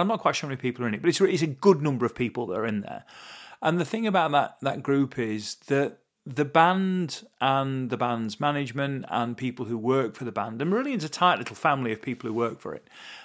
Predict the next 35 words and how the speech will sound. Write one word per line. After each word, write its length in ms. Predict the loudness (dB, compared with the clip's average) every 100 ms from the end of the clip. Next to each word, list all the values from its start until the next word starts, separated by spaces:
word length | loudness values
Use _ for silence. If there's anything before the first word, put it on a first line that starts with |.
| 4
um, 420 | 6 6 0 -8 _ _ _ -8
were 520 | -6 -6 2 10 12
regular 460 | 12 8 6 4 4
people 400 | 2 -2 0 0
on 120 | 0
that 160 | -4 -2
group. 340 | -2 -2 -8 _ _ _ 0
Um, 460 | 2 4 4 2 2
and 640 | 4 4 4 -2 -2 -4 -8 -12 -20 -20 _
this 600 | -14 -12 -6 0 2 2
week 300 | -2 -4 -2
they 160 | 0 0
pulled 480 | -2 -6 0 4 6
out 340 | 6 6 2 -4
of 140 | -2
being 280 | 0 2 0
on 160 | -2
that 240 | -4 -6 -4
group, 340 | -2 -2 -4 -12 _ -2
uh, 160 | -2
mainly 440 | 0 2 2 2 -2
because 640 | -4 0 2 2 -2 -8 -14 -20 -20 -20 _ 2
of, 340 | 4 2 -6 _ _ _ _ _ _ _ -2
I 80 | 2
don't 160 | 2
know, 200 | 2 0 2
a, 160 | 2 0 _ _ -8 -6 -6 -10 -18 _ -6
a 80 |
compl-, 300 | 0 0 2
I 80 | 0
don't 140 | 0 -4
know 60 |
if 80 | -6
it's 120 | -6
a, 100 | -8